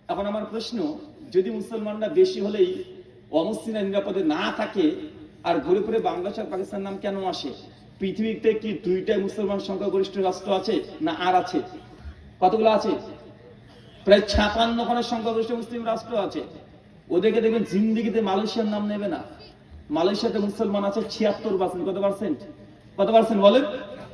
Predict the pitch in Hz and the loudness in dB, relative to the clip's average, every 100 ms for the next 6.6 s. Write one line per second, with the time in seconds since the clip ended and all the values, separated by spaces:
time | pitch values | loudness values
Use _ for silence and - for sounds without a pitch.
0 | - - - 269 247 254 214 202 196 143 | -18 -4 4 4 4 2 2 2 2 0
1 | 131 147 - 160 196 226 214 214 214 226 | -2 -14 -2 4 4 4 0 -2 -4 -4
2 | 214 214 220 220 226 214 226 214 208 285 | -2 -2 -2 -4 -4 -4 -4 -6 -2 -2
3 | 294 - - - - 226 240 247 254 247 | -4 -8 -16 -20 -2 4 4 4 -2 -2
4 | - 240 - 226 208 185 131 - - 185 | -4 -6 -2 -2 0 -4 -4 -8 -6 -4
5 | 202 202 214 220 220 220 226 220 214 202 | 0 0 2 0 0 -2 -2 -2 -2 -2
6 | 214 202 214 196 160 | -2 -2 0 0 0